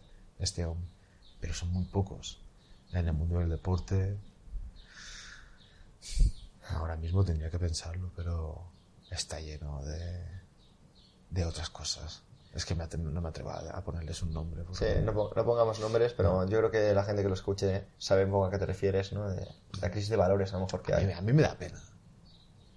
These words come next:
Speaker 1: de verdad, porque si ahora mismo tuvieras que idolatrar a alguien, intentando también que te seduzcan, por así,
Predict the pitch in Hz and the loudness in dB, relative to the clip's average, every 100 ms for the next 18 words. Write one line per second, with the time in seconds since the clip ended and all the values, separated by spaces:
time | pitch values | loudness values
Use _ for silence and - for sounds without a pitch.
0 | - - 92 78 71 - - 90 - 87 | -18 -6 -6 -6 -14 -16 -8 -8 -4 -2
1 | 87 90 92 95 95 95 92 90 90 - | 0 0 2 2 0 0 0 0 -2 -2
2 | 90 87 87 - 85 85 90 98 104 110 | -2 -2 -4 -4 -4 -4 -2 0 0 -4
3 | - - - - - - - - - - | -10 -16 -10 -8 -6 -8 -12 -12 -12 -16
4 | - - - - - - - - - - | -20 -20 -20 -20 -20 -18 -16 -16 -18 -20
5 | - - 101 98 87 92 95 92 92 92 | -14 -4 -2 0 -2 0 0 0 0 2
6 | 92 95 90 - 90 95 - 85 78 98 | 2 2 0 -2 0 4 4 2 2 2
7 | - 87 82 90 82 - 95 90 78 | 2 -4 -2 -2 -2 -2 -2 -2 -6